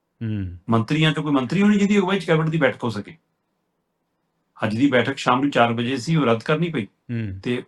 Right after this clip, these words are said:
Speaker 2: ਅਗਲੇ ਹੁਕਮਾਂ ਤੱਕ ਰੱਦ ਹੈ ਜਦੋਂ ਤੱਕ ਮੁੱਖ ਮੰਤਰੀ ਸਾਹਿਬ ਦੀ ਸਿਹਤ ਠੀਕ ਨਹੀਂ। ਸੋ, ਇਸ ਸਥਿਤੀ ਦੇ ਵਿੱਚ, ਅਹ, ਕੇਂਦਰੀ ਮੰਤਰੀ ਆਉਂਦੇ ਨੇ ਤੇ ਕੇਂਦਰੀ ਮੰਤਰੀ ਜਾਇਜ਼ਾ ਲੈ ਕੇ ਜਾਂਦੇ ਨੇ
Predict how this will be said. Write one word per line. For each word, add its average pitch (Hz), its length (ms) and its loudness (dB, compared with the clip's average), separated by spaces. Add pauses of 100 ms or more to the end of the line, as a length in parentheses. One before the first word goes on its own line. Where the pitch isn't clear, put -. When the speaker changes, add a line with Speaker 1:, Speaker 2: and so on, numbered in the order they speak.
(260)
Speaker 2:
ਅਗਲੇ 135 180 4
ਹੁਕਮਾਂ 139 300 0
ਤੱਕ 143 160 -2
ਰੱਦ 127 200 2
ਹੈ 147 60 0
ਜਦੋਂ 151 180 -4
ਤੱਕ 143 120 -6
ਮੁੱਖ 131 220 -10
ਮੰਤਰੀ 123 180 -6
ਸਾਹਿਬ 135 180 -4
ਦੀ 120 80 -12
ਸਿਹਤ 165 240 -8
ਠੀਕ 180 160 -6
ਨਹੀਂ। 107 100 -4 (1160)
ਸੋ, - 400 -12
ਇਸ 147 300 4
ਸਥਿਤੀ 165 340 -2
ਦੇ 170 100 2
ਵਿੱਚ, 165 340 0 (460)
ਅਹ, 131 220 -4
ਕੇਂਦਰੀ 131 340 0
ਮੰਤਰੀ 127 400 0
ਆਉਂਦੇ 139 260 2
ਨੇ 156 80 0
ਤੇ 160 120 -2
ਕੇਂਦਰੀ 151 300 -2
ਮੰਤਰੀ 139 280 0
ਜਾਇਜ਼ਾ 123 360 2
ਲੈ 143 140 0
ਕੇ 143 160 0
ਜਾਂਦੇ 131 300 2
ਨੇ 110 220 -2